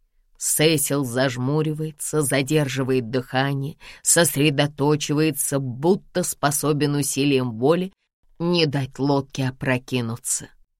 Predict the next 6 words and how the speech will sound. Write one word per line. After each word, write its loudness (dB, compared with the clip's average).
От 2
напряжения 0
шея -2
болит 0
все 0
сильнее, -4